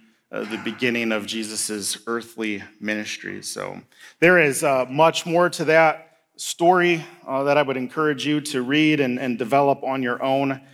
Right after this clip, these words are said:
as you go from here, uh, today and, and this week, and I certainly encourage you, uh, to do that. Uh, let's go ahead and pray.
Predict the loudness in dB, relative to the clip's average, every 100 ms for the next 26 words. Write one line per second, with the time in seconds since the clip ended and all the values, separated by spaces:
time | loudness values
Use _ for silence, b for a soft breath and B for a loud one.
0 | B -8 -6 -2 0 0 -2 -6 0 0
1 | 0 -4 -8 -8 -2 0 2 2 0 -2
2 | -6 -4 -4 -4 -4 -4 -4 -6 -10 -10
3 | -12 -6 -6 -4 -8 -6 -4 -4 -4 -6
4 | -6 B B B B -8 -8 -8 -6 -2
5 | -2 -2 -4 -6 -14 -20 _ _ _ -20
6 | -12 -10 -6 -4 -4 -6 -8 -10